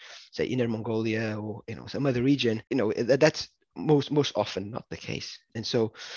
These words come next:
it just reinforces this need that we have for, for insights, for behavioral insights, uh,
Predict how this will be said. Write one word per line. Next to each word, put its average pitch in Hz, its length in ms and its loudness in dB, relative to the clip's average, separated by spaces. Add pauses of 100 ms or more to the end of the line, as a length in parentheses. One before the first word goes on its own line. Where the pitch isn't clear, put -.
(260)
it 147 100 2
just - 180 2
reinforces 131 1000 4 (260)
this 131 220 0
need 135 400 6
that 113 100 4
we 107 120 -4
have 95 320 0
for, 104 340 0 (260)
for - 140 0
insights, - 420 0
for 117 120 -4
behavioral 113 420 2
insights, 101 480 -4
uh, 95 100 -2